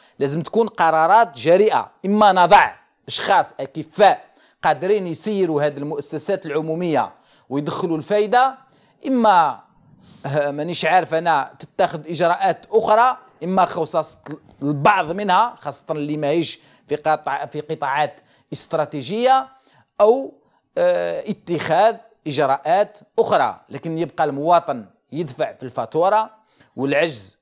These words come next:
كل يوم تاع هاد الشركات يزيد. خلينا نقول بأنه قطاعاتنا، سواء قطاع الفلاحة اللي لازم يكون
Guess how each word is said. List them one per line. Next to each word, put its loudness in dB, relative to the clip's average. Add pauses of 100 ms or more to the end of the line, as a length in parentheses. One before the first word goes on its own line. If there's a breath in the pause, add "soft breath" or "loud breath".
(240)
كل -4
يوم -2
تاع -2
هاد -2
الشركات -6
يزيد. -6 (180)
خلينا -10
نقول -2
بأنه -6 (520 soft breath)
قطاعاتنا، 0
سواء -4
قطاع -4
الفلاحة 0
اللي -8
لازم -4
يكون -2